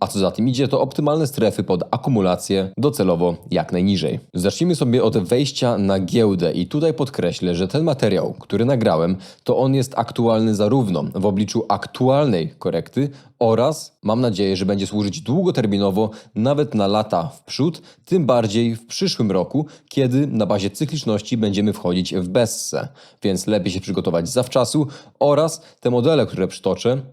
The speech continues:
pozwolą świadomie podejść do kolejnych korekt w kolejnych hossach i myślę, że pozwolą po prostu bardziej racjonalnie i świadomie podejść do tego rynku, ponieważ wraz z kolejną korektą, w której właśnie tkwimy,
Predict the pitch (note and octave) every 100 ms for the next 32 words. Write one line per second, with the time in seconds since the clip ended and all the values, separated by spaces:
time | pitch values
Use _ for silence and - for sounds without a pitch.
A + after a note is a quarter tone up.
0 | _ B2+ A#2 B2+ C3 - - B2+ C#3 C#3+
1 | C#3 A2+ F#2 G2 - G2 G2+ G#2 - -
2 | B2 E3 D3 - F#2 F2+ G#2+ - - -
3 | A#2+ C3 D3+ A2 - F2+ E2+ - G#2 C#3
4 | - _ _ D#3 D#3 E3 B2+ A2+ G#2 A#2
5 | A#2 F#2+ A2 - G2+ G2+ F#2+ F#2+ F#2+ A#2
6 | - A2+ G#2 G2+ G#2 - E3+ - A2+ G2
7 | G#2 G#2 G2+ - F2+ F2+ E2 F2 F2 F#2
8 | F#2 G2+ G2+ F#2 F2 G#2+ G#2+ - G#2+ C#3
9 | - - - - - E3+ D3 A2+ A2 -
10 | C#2+ D#2 - G2 F#2+ A2+ C3 - B2+ -
11 | F#2+ F2 F#2+